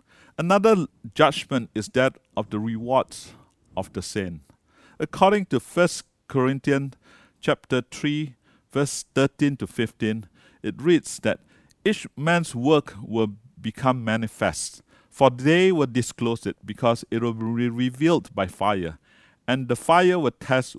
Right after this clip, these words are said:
what sort of work each one has done. If the work that anyone has built on the foundation survive, he will receive a, a, a reward.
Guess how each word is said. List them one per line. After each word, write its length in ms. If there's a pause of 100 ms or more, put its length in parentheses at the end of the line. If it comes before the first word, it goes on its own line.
what 180
sort 240
of 140
work 400 (460)
each 240
one 240
has 400
done. 340 (1080)
If 180
the 100
work 360
that 180 (220)
anyone 420
has 280
built 420 (420)
on 100
the 80
foundation 680
survive, 640 (400)
he 120
will 120
receive 480 (120)
a, 220
a, 220 (160)
a 120
reward. 580